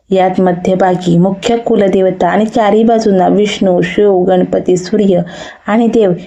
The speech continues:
यांची मांडणी केली जाते. तीन, गणपतीचे स्थान.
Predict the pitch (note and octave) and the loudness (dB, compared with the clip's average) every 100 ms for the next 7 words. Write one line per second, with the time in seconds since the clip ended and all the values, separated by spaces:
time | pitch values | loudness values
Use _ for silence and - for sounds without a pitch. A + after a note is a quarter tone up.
0 | - - G#3 G#3 G#3 C4 C4 G#3+ F3+ F#3 | -14 -4 0 0 2 2 4 4 2 2
1 | A3 - A#3+ F#3+ F3 E3 - - _ _ | 0 0 2 2 2 0 -2 -8 _ _
2 | - - _ - G#3 F3+ F3 - _ - | -20 -20 _ -2 0 0 -4 -16 _ -8
3 | G3+ A3 A3 B3+ C4 F#3+ F#3 G#3 - - | 0 0 0 0 0 0 0 -2 -4 -4
4 | G3 E3+ | -2 -2